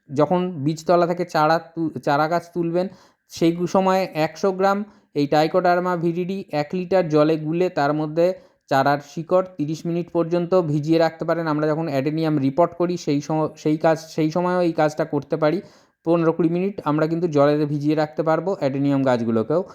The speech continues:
আর এই, আহ, এইভাবে ব্যবহার করতে পারেন। কন্দ, যেমন আহ, উম, কন্দ বলতে গেলে ডালিয়ার হতে পারে বা আপনারা যে গ্ল্যাডিওলাসের হতে পারে, রজনীগন্ধার হতে পারে, যেগুলো বাল্ব বা কন্দ, সেই কন্দ শোধনের ক্ষেত্রেও আপনারা কিন্তু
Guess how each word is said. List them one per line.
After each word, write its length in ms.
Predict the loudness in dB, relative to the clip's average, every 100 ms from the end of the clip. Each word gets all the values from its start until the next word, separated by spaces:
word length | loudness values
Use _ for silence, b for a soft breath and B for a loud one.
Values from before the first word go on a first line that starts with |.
| B B -2
আর 420 | 2 4 2 -2 -10 -4
এই, 380 | -2 -2 -6 -10
আহ, 1040 | -6 -2 0 0 0 0 0 0 0 -2 -4 -10 _ -2
এইভাবে 340 | 2 2 2
ব্যবহার 280 | 4 2 0
করতে 240 | -2 -2
পারেন। 220 | -2 -2 -6 -4
কন্দ, 540 | -2 0 0 0 0 0
যেমন 440 | 0 2 0 -2 b b _
আহ, 800 | 2 4 4 2 0 -4 -12 -12
উম, 200 | -10 -10 -8
কন্দ 280 | -6 -4 -2
বলতে 260 | -2 -2 2
গেলে 200 | 2 4
ডালিয়ার 500 | 2 2 2 0 0
হতে 220 | -2 -2
পারে 320 | 0 0 0
বা 420 | 2 2 2 0 B B _
আপনারা 640 | -8 -4 0 2 2 0 -6 _ -10
যে 240 | -6 -4
গ্ল্যাডিওলাসের 720 | -2 -2 0 2 2 2 2 0
হতে 180 | 0
পারে, 260 | 0 0 2
রজনীগন্ধার 720 | 2 2 0 0 0 2 2
হতে 160 | 2 0
পারে, 160 | -2
যেগুলো 220 | -2 -2 0
বাল্ব 360 | 4 4 2
বা 160 | 0 -4
কন্দ, 440 | -2 -2 0 -2
সেই 160 | -2 -6
কন্দ 340 | -4 -2 -2
শোধনের 420 | 0 0 0 -2
ক্ষেত্রেও 340 | -2 -2 2 2
আপনারা 380 | 2 2 -2 -2
কিন্তু 460 | -4 -6 -4 -4